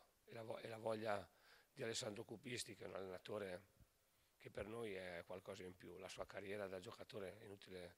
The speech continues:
contemplarla, è uno dei, è stato il più forte portiere al mondo, ma come tecnico a noi ci ha dato quella tranquillità, quella sicurezza,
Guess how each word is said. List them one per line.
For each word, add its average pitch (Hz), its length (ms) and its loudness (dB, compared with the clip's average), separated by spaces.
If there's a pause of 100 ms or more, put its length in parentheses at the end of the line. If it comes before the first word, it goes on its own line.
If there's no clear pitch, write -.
(680)
contemplarla, 95 720 -2
è 80 60 -2
uno 90 160 -4
dei, 87 120 -10
è - 40 -10
stato - 180 -10
il 95 60 -12
più - 100 -14
forte 98 280 -2
portiere 107 340 -4
al 101 80 -2
mondo, 95 420 -8 (960)
ma 107 160 0
come 107 260 0
tecnico 107 380 2
a 98 40 -2
noi 107 100 0
ci - 100 0
ha 98 40 -2
dato 101 420 -2 (420)
quella 113 180 4
tranquillità, 107 720 0
quella 104 240 -2
sicurezza, 98 800 0